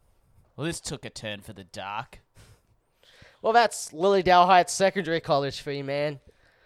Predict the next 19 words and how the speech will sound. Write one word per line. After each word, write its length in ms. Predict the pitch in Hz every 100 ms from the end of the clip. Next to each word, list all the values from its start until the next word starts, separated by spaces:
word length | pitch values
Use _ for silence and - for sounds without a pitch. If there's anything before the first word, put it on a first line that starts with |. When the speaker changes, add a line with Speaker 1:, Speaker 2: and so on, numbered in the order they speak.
| _ -
Speaker 2:
That's 220 | 208 -
the 100 | 175
school 320 | - - 202
that 180 | 160 -
made 300 | 156 196 202
me. 80 | 202 - - - - _ _ _ _ _ _ _ _ _ _ _ -
<laughs> 60 | - - - - _ _ _ _ _ _ _ - - - _ 131 170 147 _ _ _ _ _ _ _ _ _ _ _ _ _
Speaker 1:
I 40 | 139
mean, 140 | 165
it 40 | 180
all 140 | 202
makes 240 | 165 139
more 160 | 143 117
sense 380 | - 101 98 -
now. 260 | 82 64 - _ _ _ _ _ _ _ _ _ _ _ _ _ _ _ _ _ -
I 60 |
don't 140 | 147 120
know 120 | 101
why, 300 | 95 80